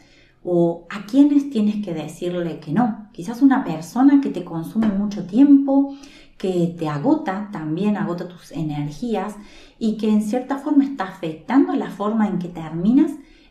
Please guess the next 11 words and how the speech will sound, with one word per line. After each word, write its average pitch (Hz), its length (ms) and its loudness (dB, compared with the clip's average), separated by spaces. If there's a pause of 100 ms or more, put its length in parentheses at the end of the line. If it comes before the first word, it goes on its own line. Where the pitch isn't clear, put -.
el 175 260 2
día. 143 360 -4 (760)
Entonces, 190 720 -6 (280)
quizás 233 280 -10
tengas 269 300 4
que 208 460 -2 (420)
dar 220 260 2
ese 214 380 0
paso - 640 -8 (580)
y 208 120 2 (100)
sacar 220 640 -4